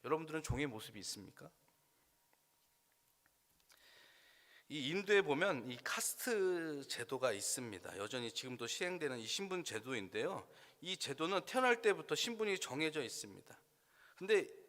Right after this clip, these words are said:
이 인도의 이 신분 제-, 제도처럼 어느 순간 교회에도 이러한 신분 제도가 알게 모르게 생겨난 이 교회 전통 문화처럼 자리를 잡게 되는 것을 볼 수가 있습니다.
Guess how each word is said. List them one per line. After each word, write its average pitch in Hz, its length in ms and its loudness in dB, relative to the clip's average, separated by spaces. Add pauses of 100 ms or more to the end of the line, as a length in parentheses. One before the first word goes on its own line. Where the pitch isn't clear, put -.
(140)
이 190 280 0
인도의 180 460 6
이 - 20 -2
신분 202 440 0
제-, - 180 -4 (160)
제도처럼 147 720 4 (340)
어느 147 360 2
순간 196 380 2
교회에도 135 760 0 (400)
이러한 135 380 0
신분 214 360 -4
제도가 123 480 -4 (420)
알게 233 480 -2
모르게 156 360 -6
생겨난 147 720 -4 (680)
이 147 140 -8
교회 151 220 2
전통 127 380 -4
문화처럼 151 600 4 (380)
자리를 123 420 -2
잡게 - 300 -8
되는 147 260 -2
것을 98 360 -8
볼 104 160 -14
수가 107 340 -8
있습니다. 107 680 -8